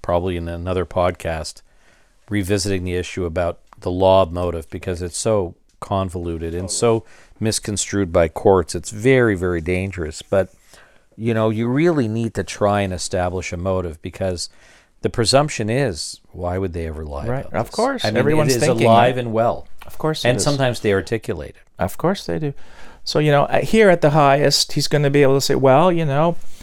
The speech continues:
Speaker 2: I, I shoot her out of my room. She was pissed off, a little bit of defiant girl, and then she made this up." Is that gonna cut it for a judge? I don't know. I guess we'll see.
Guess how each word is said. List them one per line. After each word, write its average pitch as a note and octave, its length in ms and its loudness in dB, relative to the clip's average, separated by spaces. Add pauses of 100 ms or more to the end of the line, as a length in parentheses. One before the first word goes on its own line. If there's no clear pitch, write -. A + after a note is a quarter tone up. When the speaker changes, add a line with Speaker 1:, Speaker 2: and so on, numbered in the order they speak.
(560)
Speaker 2:
I, - 200 -2 (100)
I B2 60 -2
shoot D#3 320 6
her E3 160 8
out D#3+ 140 6
of D#3 80 4
my D3 100 4
room. C#3+ 540 4
She - 240 -2
was C#3 160 4
pissed - 420 0
off, C#3 640 2 (400)
a - 40 -10
little C3+ 180 4
bit B2+ 160 2
of A#2 80 2
defiant B2+ 560 0
girl, C3 480 4 (480)
and D3 80 -4
then D3+ 80 0
she D#3 180 -2
made D#3+ 260 0
this E3 280 0
up." - 340 2 (140)
Is F#2+ 120 -2
that F#2+ 200 4
gonna B2 180 -2
cut A#2+ 300 0
it G3 200 -2
for C3+ 160 -4
a C3 60 0
judge? D3+ 480 -2
I G2 80 2
don't E3 140 2
know. E3+ 180 -2
I - 80 -6
guess G#2+ 260 -4
we'll B2+ 100 -4
see. - 260 -4